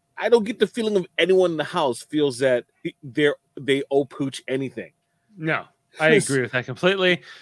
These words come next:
Speaker 2: I, they, there's no loyalty here, and he is, he's, uh, if he's not evicted, it's, it's only gonna be by the skin of his teeth this week.
Speaker 1: Yeah.
Speaker 2: I think, uh, you know, and, uh, that's his own doing, and it's kinda,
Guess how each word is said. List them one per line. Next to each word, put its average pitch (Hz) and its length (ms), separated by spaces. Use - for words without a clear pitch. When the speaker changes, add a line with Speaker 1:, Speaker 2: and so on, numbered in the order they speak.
Speaker 2:
I, 156 180
they, 165 240
there's 156 240
no 208 220
loyalty 175 500
here, 147 400
and 139 300
he 151 200
is, 147 260
he's, 165 360
uh, 156 220
if 151 100
he's 160 200
not 277 160
evicted, 196 680
it's, 160 320
it's 156 320
only 220 280
gonna 196 200
be 175 220
by 151 240
the 135 140
skin 143 320
of 127 80
his 113 120
teeth 107 340
this 131 220
week. 95 240
Speaker 1:
Yeah. 117 260
Speaker 2:
I 131 140
think, 120 360
uh, 127 640
you 139 140
know, 135 140
and, 143 300
uh, 127 260
that's 143 220
his 143 120
own 156 180
doing, 139 480
and 139 180
it's 139 220
kinda, 151 400